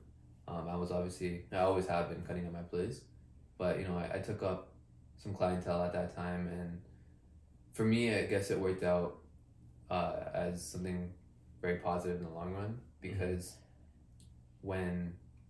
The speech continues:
Speaker 1: barbershops started to open up again in the summer, especially the summer of twenty twenty, they opened up with restrictions.
Speaker 2: Yeah.
Speaker 1: And one of those restrictions was that you can't do beards. So clients were in barbershops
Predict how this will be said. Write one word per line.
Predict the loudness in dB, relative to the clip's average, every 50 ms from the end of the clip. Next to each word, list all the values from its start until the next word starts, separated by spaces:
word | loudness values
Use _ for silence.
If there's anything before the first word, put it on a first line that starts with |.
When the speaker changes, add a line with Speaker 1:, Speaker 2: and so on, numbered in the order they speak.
| -20 -20 -8 0 4
Speaker 1:
barbershops | 4 4 4 2 0 0 0 -2 -2 -8 -14 -16 -12
started | -6 -2 0 0 0 0
to | 0
open | 0 0 0 0 -2
up | -2 -2 -2 -4
again | -4 -2 -2 -4 -4 -4 -6
in | -6 -6
the | -6 -6
summer, | -6 -4 -2 -2 0 0 -2 -4 -4 -6 -10 -12
especially | -12 -6 -2 -2 -2 0 -2 -4
the | -4 -4
summer | -4 -4 -4 -4 -4
of | -6 -8 -8
twenty | -6 -6 -6
twenty, | -6 -6 -4 -4 -4 -2 -4 -4 -6 -8 -14 -20 -20 -20 -20 -20 -18 -10 -4
they | 0 2
opened | 2 2 2 0 -2
up | -2 -4
with | -4 -6 -6
restrictions. | -6 -4 -4 -4 -4 -4 -6 -10 -12 -12 -12 -14 -18 -20 -20 -20 -20 -20 -20 -20 -20 -14 -6
Speaker 2:
Yeah. | -2 0
Speaker 1:
And | 2 2 2 0 -2 -4 -8 -10 -14 -16 -12 -8
one | -6 -4 -2
of | -2
those | -2 -2
restrictions | -4 -4 -4 -2 -4 -2 -2 -2 -2 -2 -2 -4 -4 -4
was | -4 -4 -2
that | -2 -2 -2 -2
you | -4 -6
can't | -6 -4 -4 -2 -2 -2 -4 -8 -12 -10
do | -8 -8
beards. | -6 -4 -2 0 0 0 0 -4 -8 -10 -14 -16 -14 -6 0 0 0 0 0 -10 -16 -20 -16 -8
So | -4 -4 -4
clients | -2 0 -2 0 0 -2 0
were | 0 0
in | 0 2 0
barbershops | 0 -2 -2 -4 -4 -4 -4 -4 -6 -8 -12 -14 -14